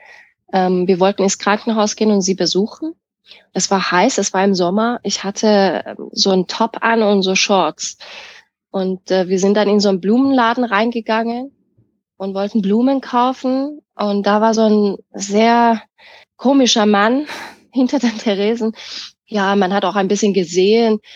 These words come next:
der war halt religiöser, hatte auch so eine Gebetskette in der Hand und so weiter, hat mich sofort sehr böse angeschaut und hat zu meiner Mutter gesagt, „Schwester, zieh doch dem Kind was an.“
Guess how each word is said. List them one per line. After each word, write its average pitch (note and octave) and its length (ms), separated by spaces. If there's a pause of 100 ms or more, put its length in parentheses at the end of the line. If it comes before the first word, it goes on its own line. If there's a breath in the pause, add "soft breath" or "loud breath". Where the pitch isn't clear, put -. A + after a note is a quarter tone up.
(320 loud breath)
der F3 120
war F3 220
halt F3 200
religiöser, A3+ 960
hatte - 280
auch G3+ 100
so - 100
eine G3 100
Gebetskette G#3+ 640
in G3+ 140
der G3 140
Hand G3+ 200
und G3+ 140
so F#3 140
weiter, G3+ 440
hat G#3 160
mich A3 160
sofort G#3+ 380
sehr G3+ 120
böse G#3+ 540
angeschaut A3 760 (460 loud breath)
und G#3+ 140
hat G#3+ 140
zu A3+ 100
meiner F#3 220
Mutter G#3 260
gesagt, G3 320
„Schwester, A3 540
zieh - 240
doch A3 180
dem F#3+ 160
Kind G#3+ 300
was - 280
an.“ D#3+ 300